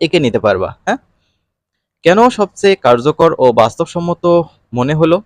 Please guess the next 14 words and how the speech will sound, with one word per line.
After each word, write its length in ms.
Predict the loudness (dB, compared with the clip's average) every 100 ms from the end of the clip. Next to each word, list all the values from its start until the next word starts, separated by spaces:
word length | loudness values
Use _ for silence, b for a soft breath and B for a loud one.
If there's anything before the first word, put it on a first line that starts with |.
| 0
তার 200 | 0 2
যুক্তি 280 | -6 -2
দেখো। 300 | 0 0 0 -6 _ _ _ _ _ _ _ _
ঢোল 220 | 0 2
একটি 300 | 2 0 -4
সহজ 440 | -4 -6 -6 -4 0
বাদ্যযন্ত্র, 680 | 0 0 0 0 -2 -6 -8 _ _
এটি 260 | -8 -2 -4
বিভিন্ন 460 | -2 -4 -2 -2 0
ধরনের 400 | 2 0 0 -4
শব্দ 400 | -2 -4 0 -2
তৈরি 220 | 0 -2
করতে 260 | -4 -6
পারে। 280 | -2 -2 -2